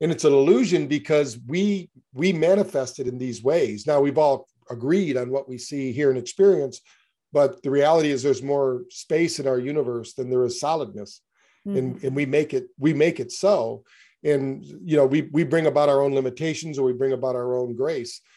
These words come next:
Speaker 1: So, you know, we, we wanna stay in that, that perpetual state of grace that allows our self-healing, self-replicating nervous system to, to heal us.
Speaker 2: Yeah, yeah.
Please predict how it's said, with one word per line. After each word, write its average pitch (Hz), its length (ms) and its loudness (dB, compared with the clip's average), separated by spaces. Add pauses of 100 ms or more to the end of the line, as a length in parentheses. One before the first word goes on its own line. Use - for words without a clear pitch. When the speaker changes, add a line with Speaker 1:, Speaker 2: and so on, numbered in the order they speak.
Speaker 1:
So, 135 420 2
you 135 120 -4
know, 135 60 2
we, 131 160 -2
we 139 220 -4
wanna 143 200 2
stay 143 240 -4
in 131 80 -2
that, 127 160 -8 (220)
that 131 220 -6
perpetual 139 460 -2
state 139 220 0
of 117 120 -2
grace 135 400 0
that 120 140 -10 (220)
allows 139 380 2
our 127 140 0
self-healing, 139 640 -4
self-replicating 131 960 -6 (260)
nervous 151 340 2
system 123 440 -8
to, 120 360 -8
to 139 120 -8
heal 156 260 2
us. - 240 -18 (680)
Speaker 2:
Yeah, 190 480 -8 (200)
yeah. 190 440 -8